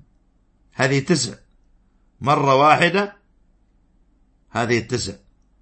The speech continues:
بسلام واحد، ثم يصلي ركعتين وهو جالس، هذه بعد الوتر. هذه الصفة رواها مسلم وغيره.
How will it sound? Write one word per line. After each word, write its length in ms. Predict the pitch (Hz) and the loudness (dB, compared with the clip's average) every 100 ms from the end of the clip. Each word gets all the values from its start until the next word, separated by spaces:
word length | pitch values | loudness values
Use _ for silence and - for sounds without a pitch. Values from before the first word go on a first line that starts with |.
| _ | _
بسلام 540 | - 92 143 156 165 156 | -10 -2 2 4 4 2
واحد، 460 | 139 113 95 - _ _ _ _ _ _ _ _ _ _ _ _ _ _ _ _ | 2 0 -2 -14 _ _ _ _ _ _ _ _ _ _ _ _ _ _ _ _
ثم 160 | 123 139 | -6 -4
يصلي 360 | 131 165 170 | -2 -2 -2
ركعتين 520 | 135 120 120 131 170 | -2 -4 -4 -2 -2
وهو 260 | 147 120 113 | -2 -2 -2
جالس، 600 | 98 98 90 90 - - _ _ _ _ _ _ | -2 -4 -6 -8 -16 -20 _ _ _ _ _ _
هذه 240 | 98 104 | -8 -6
بعد 240 | 107 120 113 | -2 0 0
الوتر. 380 | 101 98 85 69 _ _ _ _ _ _ _ _ | -2 -4 -6 -16 _ _ _ _ _ _ _ _
هذه 200 | - 107 | -8 -6
الصفة 340 | 101 - 143 175 | -6 -4 -2 0
رواها 360 | 151 143 117 | 2 2 2
مسلم 340 | 123 123 139 160 | 0 -4 -4 -4
وغيره. 640 | 165 127 120 120 110 | -2 0 2 2 0